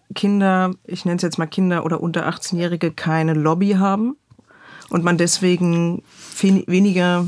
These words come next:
versucht, das vielleicht zu ändern, dass es mehr Chancengleichheit gibt oder weil man einfach weiß, die wählen mich eh nicht, weil sie können mich nicht wählen. Müsste man,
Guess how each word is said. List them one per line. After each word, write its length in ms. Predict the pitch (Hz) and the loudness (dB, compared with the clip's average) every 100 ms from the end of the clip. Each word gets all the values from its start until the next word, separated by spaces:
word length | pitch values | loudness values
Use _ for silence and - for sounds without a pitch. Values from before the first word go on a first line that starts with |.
| 180 | -4
versucht, 560 | - 180 185 185 - - | -2 0 0 0 -4 -6
das 400 | - 180 170 180 | -6 -4 0 0
vielleicht 260 | - 175 - | 0 -2 -2
zu 100 | - | -2
ändern, 520 | 196 208 175 165 - | 0 0 -2 -4 -4
dass 160 | 185 180 | -4 -4
es 80 | 175 | -2
mehr 280 | 190 196 196 | -2 0 -2
Chancengleichheit 760 | 208 190 208 185 180 185 - | -2 -2 0 -2 -2 -4 -2
gibt 220 | 185 185 | -4 -2
oder 240 | 147 175 165 - - | -2 -2 -4 -10 -4
weil 80 | 180 | 0
man 100 | 170 | 2
einfach 220 | 180 165 | 2 2
weiß, 280 | 165 185 180 | 2 0 -2
die 140 | 170 | -2
wählen 320 | 165 190 185 - - | 0 2 2 -2 -4
mich 260 | 170 165 180 | -2 0 2
eh 100 | 185 | 2
nicht, 180 | 196 165 | 2 0
weil 100 | 156 | -2
sie 100 | 151 | 2
können 180 | 185 | 2
mich 120 | 190 190 | 2 0
nicht 140 | 180 | 0
wählen. 320 | 175 180 190 - - - - - | 0 0 0 -2 -14 -20 -20 -2
Müsste 240 | 190 190 180 | 0 2 2
man, 320 | 165 160 | 2 0